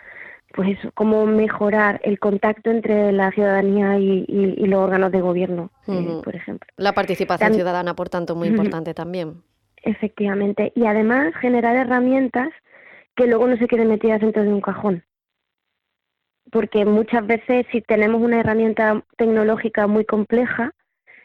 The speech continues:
Speaker 1: eh, en su, mm, día a día y en la forma de aplicarla, no siempre tiene el, la función que se espera, ¿no? El, el, el impacto que se espera, porque no se utiliza bien.
Speaker 2: Claro.
Speaker 1: Entonces,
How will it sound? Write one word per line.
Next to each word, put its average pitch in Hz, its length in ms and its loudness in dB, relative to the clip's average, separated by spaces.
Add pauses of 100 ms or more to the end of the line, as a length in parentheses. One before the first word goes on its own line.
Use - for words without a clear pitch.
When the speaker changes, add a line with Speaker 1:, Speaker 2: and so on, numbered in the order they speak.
(180)
Speaker 1:
eh, 220 440 2
en 233 260 2
su, 214 260 2 (260)
mm, 208 320 4
día 226 240 4
a 220 40 -2
día 226 320 4
y 202 120 2
en 190 100 4
la 180 100 2
forma 220 280 0
de 226 80 2
aplicarla, 220 580 0
no 233 280 0 (100)
siempre 226 320 -2
tiene 220 380 0
el, 196 560 2 (580)
la 220 180 2
función 240 500 0
que 233 140 -2
se 220 100 -2
espera, 233 380 0
¿no? 226 140 2
El, 220 100 2
el, 202 420 0
el 208 120 2
impacto 214 420 0
que 220 100 -2
se 220 80 -2
espera, 220 380 -2 (480)
porque 220 720 0
no 214 240 2
se 233 100 -2
utiliza 202 340 0
bien. 247 240 -2 (220)
Speaker 2:
Claro. 156 260 -4
Speaker 1:
Entonces, 220 280 0